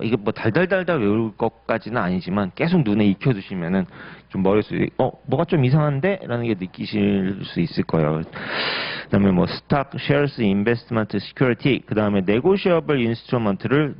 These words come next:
non-negotiable로 또 바꿔가지고 출제를 한 적이 있습니다. 최근에. 자,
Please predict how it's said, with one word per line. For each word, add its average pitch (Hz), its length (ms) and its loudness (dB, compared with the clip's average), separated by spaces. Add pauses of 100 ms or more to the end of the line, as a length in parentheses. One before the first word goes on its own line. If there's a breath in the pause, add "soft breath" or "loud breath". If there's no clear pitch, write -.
non-negotiable로 95 1200 -2
또 85 80 -12
바꿔가지고 80 600 -8
출제를 78 640 -4
한 202 80 -2
적이 90 200 0
있습니다. - 440 -12
최근에. 85 340 0 (1160 loud breath)
자, 82 240 0